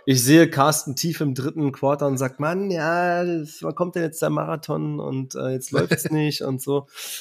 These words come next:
Speaker 1: Und es wird auch nicht laufen, weil das Spiel wird, äh, vierundzwanzig zu zwanzig für die Patriots ausgehen. Sehr, sehr, sehr überraschend. Ich gehe jetzt einfach mal, ich war letzte Saison sehr pessimistisch mit meinen Tipps. Ich glaube, ich hab, äh, fünfzehn von siebzehn Spielen <laughs> gegen die Patriots getippt und gefühlt.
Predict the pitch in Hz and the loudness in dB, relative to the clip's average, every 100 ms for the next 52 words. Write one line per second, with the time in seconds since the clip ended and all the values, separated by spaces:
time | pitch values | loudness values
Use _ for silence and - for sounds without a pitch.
0 | - 120 113 135 139 113 110 107 139 139 | -4 -2 -2 2 2 2 0 -2 -2 -6
1 | 127 110 110 - 127 117 120 - 120 110 | -2 -2 -2 -4 -4 -2 -4 -4 -2 2
2 | 110 110 110 _ _ _ _ _ _ _ | 2 2 -2 _ _ _ _ _ _ _
3 | - - - - 208 226 170 156 - 117 | -8 -8 -8 4 6 6 2 2 -4 -2
4 | 135 131 110 113 120 117 110 104 90 110 | -2 -2 -6 -6 -4 -4 -4 -8 -6 -4
5 | 170 - _ _ _ - 101 127 123 117 | -4 -10 _ _ _ -6 0 2 2 2
6 | 110 117 160 143 - 160 165 147 135 135 | 0 -2 -4 -6 2 4 4 2 4 6
7 | 139 139 - 147 156 170 175 160 170 151 | 6 6 6 6 8 6 4 4 6 8
8 | 185 185 170 170 170 170 220 - - - | 6 4 0 0 -2 0 -2 -2 -10 -20
9 | - - 147 147 135 - - 143 123 143 | -14 -6 0 2 2 0 0 -2 2 2
10 | 143 147 135 - 135 135 135 131 131 175 | 2 0 -2 0 2 4 2 2 -2 -4
11 | - 151 143 131 151 143 - - 139 139 | -4 -2 -2 -2 -4 -8 -4 0 0 0
12 | 139 147 - 143 135 160 160 156 135 131 | -4 -4 -6 -6 -6 -6 -6 -8 -8 -6
13 | 170 190 - | -2 -4 -6